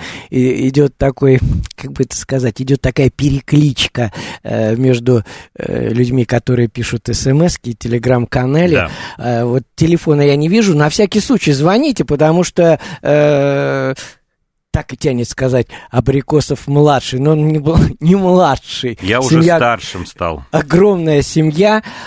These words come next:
Speaker 1: А, просто хочу сказать, что, э, Telegram-канал, напомню, говорит М С К Бот. С М С-очки пишите, пожалуйста, плюс семь девятьсот двадцать пять, э, четыре восьмёрки, девять четыре восемь.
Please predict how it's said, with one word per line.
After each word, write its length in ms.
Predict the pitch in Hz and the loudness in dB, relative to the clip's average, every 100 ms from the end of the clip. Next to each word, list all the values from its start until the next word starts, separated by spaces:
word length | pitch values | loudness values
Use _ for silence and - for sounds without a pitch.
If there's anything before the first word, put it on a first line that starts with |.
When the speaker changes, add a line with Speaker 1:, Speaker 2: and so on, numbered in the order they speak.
| - | -6
Speaker 1:
А, 600 | - 143 139 135 131 123 | 0 2 4 4 2 0
просто 320 | 180 196 190 | 2 2 0
хочу 260 | 180 175 180 | 0 0 -2
сказать, 380 | - 170 160 135 | 0 2 2 0
что, 160 | - | 0
э, 640 | 143 127 156 147 143 143 | 0 0 -2 -2 0 -2
Telegram-канал, 840 | 135 175 170 165 151 - 139 135 110 | 0 0 0 2 -2 -2 -4 -2 -4
напомню, 480 | 107 110 117 104 107 98 | -6 -6 -6 -4 -4 -4
говорит 480 | 110 127 135 120 113 | 0 2 2 2 -2
М 160 | 107 | -4
С 140 | 107 - | -4 -6
К 200 | 110 101 | -6 -4
Бот. 340 | 113 175 196 - - - | 2 2 0 -6 -16 -4
С 180 | 139 - | -2 2
М 160 | 165 | 2
С-очки 500 | 165 131 - - - 98 | 2 -2 -6 -14 -14 -10
пишите, 480 | 127 117 - 135 120 | -8 -6 -4 -6 -6
пожалуйста, 880 | - 117 101 127 120 107 - 107 | -4 -2 0 0 0 -2 -8 -10
плюс 320 | - 120 120 - | -6 -2 -2 -4
семь 320 | - 131 120 | -2 -2 0
девятьсот 460 | 113 113 - 123 | -2 -4 -6 -6
двадцать 520 | 107 120 110 - 110 - | -4 -4 -4 -6 -10 -8
пять, 360 | 117 110 - - - - - | -4 -4 -6 -14 -18 -20 -12
э, 240 | - 110 107 | -6 -4 -2
четыре 440 | - - 117 110 | -2 -2 0 0
восьмёрки, 640 | 110 107 127 123 107 110 | -2 -2 -2 -2 -2 -8
девять 420 | 101 107 101 92 | -6 -4 -4 -6
четыре 480 | - - - 107 98 | -10 -10 -8 -8 -6
восемь. 480 | 98 127 160 - | -4 0 0 0